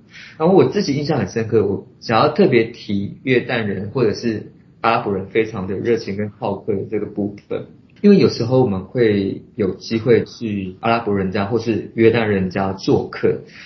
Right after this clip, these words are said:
做客其实有时候会有蛮大的压力。为什么会有蛮大的压力？并不是说他们会特别对你怎么样，而是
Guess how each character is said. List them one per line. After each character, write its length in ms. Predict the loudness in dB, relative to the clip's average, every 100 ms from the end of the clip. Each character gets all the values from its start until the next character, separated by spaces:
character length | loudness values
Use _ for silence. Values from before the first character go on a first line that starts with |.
| -20 2
做 240 | 6 6
客 100 | 6
其 160 | 0 -2
实 140 | -4
有 140 | -2 -2
时 140 | 0
候 120 | 0
会 180 | 0 0
有 120 | 0
蛮 200 | -4 -6
大 160 | -4 -4
的 80 | -4
压 220 | -4 -4
力。 140 | -4 -2
为 80 | 0
什 100 | 2
么 80 | 4
会 120 | 4
有 60 | 4
蛮 160 | 2
大 120 | 0
的 140 | 0 0
压 160 | -2 -2
力？ 120 | -2
并 200 | -2 -2
不 80 | -2
是 160 | -4
说 400 | -2 2 2 0 -12 -20 _
他 100 | -4
们 100 | 0
会 100 | 4
特 200 | 4 4
别 140 | 4 2
对 120 | 0
你 120 | -2
怎 120 | -4
么 100 | -6
样， 260 | -4 -6 -4
而 80 | -6
是 340 | 2 2 2